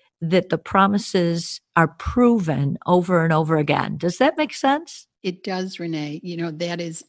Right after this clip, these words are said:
Speaker 2: exactly how God works with his people. Throughout the Old Testament and the New Testament, God gives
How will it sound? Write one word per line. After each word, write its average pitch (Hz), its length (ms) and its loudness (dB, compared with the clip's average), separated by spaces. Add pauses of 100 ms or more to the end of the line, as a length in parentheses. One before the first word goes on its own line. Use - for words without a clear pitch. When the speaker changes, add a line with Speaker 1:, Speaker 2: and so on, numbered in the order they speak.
Speaker 2:
exactly 170 640 -8
how 165 640 -6
God 165 280 -4
works 175 360 -8
with 165 160 -6
his - 220 -10
people. 247 400 -2
Throughout 185 380 -6
the 175 160 -8
Old 180 280 -4
Testament - 760 -4
and 240 240 -2
the 359 100 -4
New 185 180 -2
Testament, 175 720 -6 (400)
God 180 480 -4
gives 180 360 -6